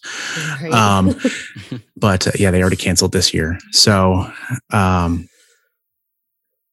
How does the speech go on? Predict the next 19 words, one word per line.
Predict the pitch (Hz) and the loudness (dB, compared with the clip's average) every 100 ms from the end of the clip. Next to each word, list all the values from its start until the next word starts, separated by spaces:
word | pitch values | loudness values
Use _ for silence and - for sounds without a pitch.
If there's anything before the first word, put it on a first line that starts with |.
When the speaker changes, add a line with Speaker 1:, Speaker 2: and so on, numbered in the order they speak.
| _ _ _ - | _ _ _ -8
Speaker 2:
uh, | - - | -6 0
i-, | 143 123 | 2 4
if | 160 135 | 2 4
I | 135 | 6
were | 139 | 6
to | 127 | 4
guess, | 101 107 131 - - - - - | 2 4 4 4 0 -4 -6 0
my, | 117 101 98 - | 2 4 2 2
my | 98 95 | 2 2
guess | 98 104 98 | 2 2 2
would | 104 | 2
be | 101 98 | 2 2
that | 101 | 2
we | 110 104 | 2 2
are | 95 | 0
pretty | - 120 110 107 107 104 | 0 2 4 4 2 0
down | 104 101 | 2 2
the | 95 | 4
middle | 95 143 139 | 2 4 2